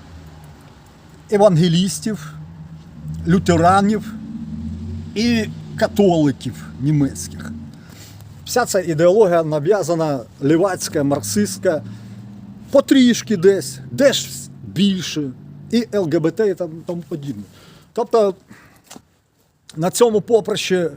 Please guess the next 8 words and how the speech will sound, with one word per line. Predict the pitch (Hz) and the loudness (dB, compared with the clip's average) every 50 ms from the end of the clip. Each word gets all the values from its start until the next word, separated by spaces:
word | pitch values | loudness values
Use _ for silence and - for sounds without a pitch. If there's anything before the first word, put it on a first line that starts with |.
| - - - | -12 -12 -6
маса | 135 156 220 208 175 - - 180 | -4 -2 -2 -2 -2 0 0 2
роботи | 175 170 147 196 240 220 - 196 185 185 147 - - - - | 2 4 4 4 4 4 4 2 0 0 -2 -10 -20 -16 -12
українським | 143 127 165 170 196 202 190 - - 175 160 | -6 -2 0 2 2 2 0 -2 -2 -4 -2
націоналістам. | 165 151 - 170 165 175 180 185 160 - - - - - - - - - - _ _ _ _ _ - - - - - - | -4 -2 -2 0 0 0 0 0 -2 -4 -6 -10 -20 -20 -20 -20 -20 -20 -20 _ _ _ _ _ -20 -20 -20 -20 -16 -2
Тільки | - 247 262 - - 254 226 - | 2 2 2 4 2 0 -2 0
не | - 180 214 254 254 233 - - | 2 4 4 4 4 4 2 -2
язичським | 190 160 233 269 202 147 190 311 330 277 - - 214 - - - 226 190 165 | -2 0 2 2 2 4 4 4 4 4 2 -2 -4 -6 -6 -4 -2 -2 -2
націоналістам, | 180 190 180 - - 233 226 247 254 254 185 143 - - - - | -2 -4 -4 -2 -2 0 0 0 0 0 -2 -4 -8 -12 -18 -20